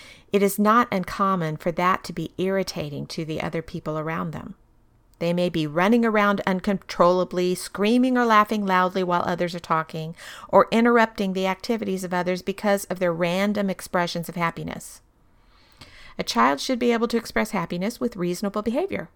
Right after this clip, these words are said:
laughing at appropriate times with others as they tell a funny joke,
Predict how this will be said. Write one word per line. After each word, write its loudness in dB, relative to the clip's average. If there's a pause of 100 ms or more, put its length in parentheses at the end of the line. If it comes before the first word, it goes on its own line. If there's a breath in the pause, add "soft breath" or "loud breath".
(380)
laughing 0
at -2
appropriate -6
times -6
with -6
others 0
as -4
they -2
tell -6
a -6
funny -6
joke, 0